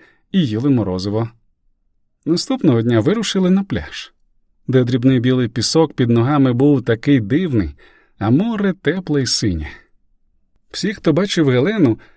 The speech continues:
і знайомі Елені Папаяніс, і чужі люди, зауважували її яскраве волосся, і навіть торкалися важких локонів, щоб роздивитися краще. "Кокіно Малліко, родуля мала!"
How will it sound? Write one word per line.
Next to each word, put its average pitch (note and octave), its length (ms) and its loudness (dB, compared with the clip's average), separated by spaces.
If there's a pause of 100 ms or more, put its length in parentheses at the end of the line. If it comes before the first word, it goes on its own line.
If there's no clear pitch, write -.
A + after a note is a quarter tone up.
і B2+ 80 -2
знайомі C#3+ 480 4
Елені C#3 320 4
Папаяніс, B2 680 0
і A2 40 -6
чужі B2 360 0
люди, C#3 420 0 (460)
зауважували E3+ 840 0
її D#3 200 0
яскраве D3+ 640 0
волосся, B2 540 -2 (580)
і - 20 -12
навіть A2 380 -6
торкалися C3 840 0 (100)
важких B2+ 520 -2
локонів, C3+ 560 2 (440)
щоб G#3 240 -2
роздивитися G3 580 0
краще. - 420 -8 (1300)
"Кокіно G3+ 720 -2
Малліко, C#3 800 0 (200)
родуля F#3+ 540 2
мала!" A#2+ 300 -2